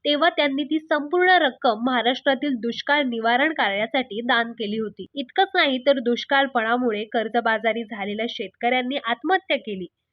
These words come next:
अशा शेतकऱ्यांच्या कुटुंबियांना नाना पाटेकर यांनी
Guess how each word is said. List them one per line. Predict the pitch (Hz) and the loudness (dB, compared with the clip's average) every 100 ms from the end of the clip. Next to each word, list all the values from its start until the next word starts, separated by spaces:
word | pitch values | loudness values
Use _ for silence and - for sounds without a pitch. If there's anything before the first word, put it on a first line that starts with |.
| _ _ | _ _
अशा | 233 240 247 | -6 -4 -4
शेतकऱ्यांच्या | 247 208 - 233 233 240 | -2 -4 -2 -2 -2 -6
कुटुंबियांना | 240 208 220 226 240 220 196 185 | -8 -8 -8 -2 0 0 -4 -8
नाना | 240 208 180 233 | -6 -8 -6 -4
पाटेकर | 254 226 233 226 233 | -4 -4 -6 -6 -2
यांनी | 247 208 196 | -2 -4 -8